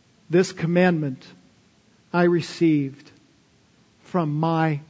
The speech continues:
Father." In the triune Godhead, the Father exhibiting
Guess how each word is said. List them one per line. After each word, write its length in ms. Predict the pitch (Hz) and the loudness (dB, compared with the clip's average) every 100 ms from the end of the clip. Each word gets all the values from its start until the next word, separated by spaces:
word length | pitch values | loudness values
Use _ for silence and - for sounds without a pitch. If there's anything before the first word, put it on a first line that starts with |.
| _ _ | _ _
Father." 580 | - - - 175 147 131 - _ _ _ _ _ _ _ _ _ _ _ _ _ _ _ _ _ _ _ _ _ _ _ _ 110 _ 101 _ _ _ _ _ _ _ _ - | -20 -6 0 0 0 -8 -14 _ _ _ _ _ _ _ _ _ _ _ _ _ _ _ _ _ _ _ _ _ _ _ _ _ _ _ _ _ _ _ _ _ _ _ -4
In 140 | 170 | -2
the 80 | 160 | -4
triune 580 | - 190 185 185 175 156 | -4 0 2 2 0 0
Godhead, 600 | 175 175 143 156 151 139 - _ _ _ _ _ _ _ _ _ _ _ _ _ _ - | 0 0 0 -2 -2 -6 -14 _ _ _ _ _ _ _ _ _ _ _ _ _ _ -10
the 80 | |
Father 640 | 160 - 185 185 180 180 170 - - _ _ 175 | -6 2 4 4 4 2 -2 -12 -20 _ _ -8
exhibiting 840 | 143 135 185 190 185 185 180 | -6 0 2 4 4 2 -2